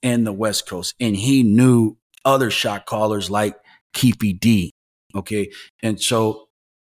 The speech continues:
Keffe D points out that if you don't believe that he had an association with Diddy and Zip, just go check the Usher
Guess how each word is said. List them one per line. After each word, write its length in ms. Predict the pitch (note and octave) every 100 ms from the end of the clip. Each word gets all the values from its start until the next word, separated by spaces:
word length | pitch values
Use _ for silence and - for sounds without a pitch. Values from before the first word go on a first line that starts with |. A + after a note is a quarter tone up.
| _ -
Keffe 340 | E3 D#3+ C#3+
D 160 | C3+ B2
points 440 | - - G#2 -
out 460 | D3 A2+ F2+ - -
that 180 | G#2
if 140 | G2+ F#2+
you 100 | B2+
don't 220 | D3+ C3+
believe 640 | A2 A2 C3 G#2+ G2 F#2 - _
that 120 | A#2+
he 180 | F#2 A#2
had 120 | B2+
an 80 | A2+
association 1080 | G2+ - A2+ G#2+ F2 G2 A2+ G#2+ G2 F2+ F2 - _
with 520 | A#2 A2 G2+ F2 F#2+ -
Diddy 480 | B2 C#3 G2 F#2 - _ _
and 240 | A2+ G2+
Zip, 540 | E2+ - C#3 A2 G#2 - _ _ _ _ -
just 300 | - C3+ -
go 160 | B2 A2
check 580 | - - C#3 A2 - - _ _ _
the 460 | G#2 A2 G#2+ G#2 G#2
Usher 580 | A#2+ A#2+ - A2 G#2+ G#2